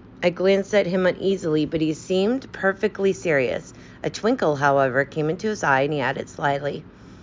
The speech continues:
"That is to say, when there is no question of a beautiful woman." I looked at him coldly. On our arrival at the manor house, the door opened to us by a middle-aged parlour maid.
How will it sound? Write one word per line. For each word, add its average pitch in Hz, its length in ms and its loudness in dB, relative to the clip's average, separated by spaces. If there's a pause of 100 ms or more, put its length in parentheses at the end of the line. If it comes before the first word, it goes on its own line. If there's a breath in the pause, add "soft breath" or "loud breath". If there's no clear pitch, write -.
(220 loud breath)
"That 175 140 4
is 254 160 4
to 170 140 -10
say, 175 320 2
when 143 160 0
there 147 140 0
is 139 100 -4
no 143 140 0
question 143 560 -6
of 123 120 -6
a 123 60 -8
beautiful 120 400 -4
woman." 143 360 -6 (580 loud breath)
I 175 120 6
looked 180 220 2
at 147 140 4
him 131 100 -2
coldly. 113 500 -2 (580 loud breath)
On 196 160 4
our 269 300 4
arrival 175 540 2
at 160 160 -2
the 160 40 -4
manor 165 280 0
house, 139 240 0
the 175 80 -8
door 175 240 2
opened 170 540 0 (120)
to - 160 -2
us 160 200 2
by 170 160 4
a 160 40 2
middle-aged 170 720 0
parlour 156 340 2
maid. 139 340 -4